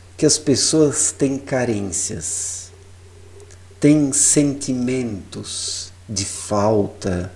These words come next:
de impotência, de incompreensão, o vazio existencial, a solidão, o sentimento de inconformismo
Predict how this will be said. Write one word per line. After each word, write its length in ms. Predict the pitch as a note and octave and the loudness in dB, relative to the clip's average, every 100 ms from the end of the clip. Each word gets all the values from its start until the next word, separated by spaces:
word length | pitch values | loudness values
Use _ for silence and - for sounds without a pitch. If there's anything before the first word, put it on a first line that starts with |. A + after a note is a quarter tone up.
| - - - - | -18 -20 -20 -12
de 220 | - G#2 | 0 0
impotência, 1200 | G#2+ G#2 - G#2 - A#2 A#2 G#2+ G2 - G2+ F#2+ F2+ - - - - - - - | 0 -4 -6 -8 -4 -2 -2 -2 -4 -2 -2 -2 -6 -16 -20 -20 -20 -20 -20 -6
de 120 | A#2 | -2
incompreensão, 1300 | A2+ G#2+ - A#2 G#2+ F2+ F2+ F2 - - B2+ A#2 G#2 F#2 F2 - - - - - - - - - - - - | -2 -2 0 0 0 -4 -4 -2 0 4 6 4 0 -6 -12 -20 -20 -20 -20 -20 -20 -20 -20 -20 -20 -20 -2
o 80 | C3+ | 2
vazio 580 | A#2 A#2 G#2 F#2+ B2 A2+ | 6 6 6 4 6 8
existencial, 1200 | G#2 - - - F#2+ F2 - A2 A2+ A2 G2+ F2 - - - - - - - - - | 6 2 -2 -2 -2 -2 -2 0 2 2 0 -4 -16 -20 -20 -20 -20 -20 -20 -20 -12
a 100 | - | -2
solidão, 840 | - - C3 G#2+ G2 A#2 A#2+ G#2+ F#2 - - - - - - - - - - - - - - - - - - - | 0 6 6 6 6 8 8 6 -4 -10 -16 -20 -20 -20 -20 -20 -20 -20 -20 -20 -20 -20 -20 -20 -20 -20 -10 -2
o 80 | |
sentimento 720 | A#2+ - D#3 D#3 C3 C#3+ C#3+ D3+ | 4 6 6 4 4 4 2 0
de 220 | G#2+ - - | 0 -2 -2
inconformismo 1600 | D3+ C#3+ - C#3 C3 B2+ - A2 G2+ F#2+ G2+ B2+ B2 F#2+ F#2 | -2 -2 -2 -2 -2 -4 -6 -2 -2 -4 -2 0 0 -2 -8